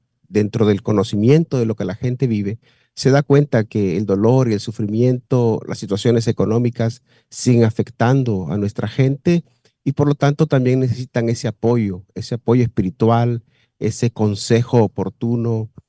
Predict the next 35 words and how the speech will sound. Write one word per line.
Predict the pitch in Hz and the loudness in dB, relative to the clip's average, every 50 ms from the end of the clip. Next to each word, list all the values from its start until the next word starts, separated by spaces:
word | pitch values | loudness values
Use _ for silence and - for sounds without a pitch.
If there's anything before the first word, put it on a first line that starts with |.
| _ _ _ _ | _ _ _ _
esa, | - 107 117 - - 123 113 104 90 85 - - - 73 95 98 95 | -4 -4 -4 0 0 0 0 0 -2 -4 -6 -8 -8 -6 -6 -4 -4
eh, | 92 90 85 80 65 - | -4 -4 -4 -4 -6 -4
el | - 98 101 98 101 | -2 -2 -2 -2 0
poder | - 113 107 120 135 | 0 2 2 4 2
estar | 160 147 - - 147 - | 2 0 -2 -4 -4 -4
con | - - 123 113 110 | -2 -2 -2 0 0
ellos | 120 139 143 135 123 107 101 95 - | 0 2 2 0 0 -2 -4 -6 -8
para | _ 87 87 92 | _ -10 -10 -8
que | - - 101 | -8 -10 -12
puedan | - - 113 110 117 117 110 | -4 0 0 2 2 0 0
sentir | 104 - 113 101 95 - - 117 117 123 123 117 - _ _ _ _ _ _ _ | -2 -4 -6 -6 -8 -4 -2 -2 -2 -2 -4 -6 -10 _ _ _ _ _ _ _
que | - 117 | -2 0
realmente | 107 110 113 120 120 127 135 - 139 123 | 2 2 2 2 2 2 2 2 2 2
Dios | 113 120 120 160 190 - - | 2 4 4 2 2 2 -2
está | 131 - - - 117 | -4 -4 -2 -2 -2
en | 113 113 | -2 -2
ese | 110 - 113 | -2 -2 -4
lugar | 107 104 98 110 117 123 139 147 - _ _ _ _ _ _ _ | -4 -4 -4 -6 -6 -6 -6 -8 -12 _ _ _ _ _ _ _
y | - 127 123 | -4 -4 -4
que | - - - 127 120 117 113 110 104 - _ | -4 -2 0 2 2 2 2 0 0 -2 _
todo | - 143 170 170 165 | 0 2 4 4 2
lo | 147 135 | 2 0
que | - - 139 | 0 0 0
ellos | 139 139 127 - 139 | 0 0 0 -2 -4
han | 123 120 | -4 -2
vivido | 117 113 120 139 156 147 131 131 123 - - 104 | -4 -4 -2 -2 -2 -2 -2 -2 -2 -4 -4 -6
no | 120 120 123 131 127 123 120 | -6 -4 -4 -2 -2 -2 -4
ha | 113 | -6
sido, | 110 - - 120 123 123 120 110 98 87 - _ _ _ _ _ _ _ _ - | -6 -6 -6 -4 -2 -2 -2 -2 -4 -6 -10 _ _ _ _ _ _ _ _ -4
eh, | - 107 107 90 78 76 - - 67 - - _ _ _ _ _ _ _ | -2 0 0 0 0 -4 -6 -8 -14 -16 -18 _ _ _ _ _ _ _
algo | - 123 139 143 139 131 | -4 -4 0 0 0 0
que | - 131 120 | 0 -2 -2
Dios | 110 113 123 131 143 135 | 0 2 2 4 4 4
lo | 131 123 120 | 4 2 2
ignora, | 113 110 113 117 123 143 165 135 117 117 120 | 0 0 -2 0 0 0 0 -2 -2 -6 -8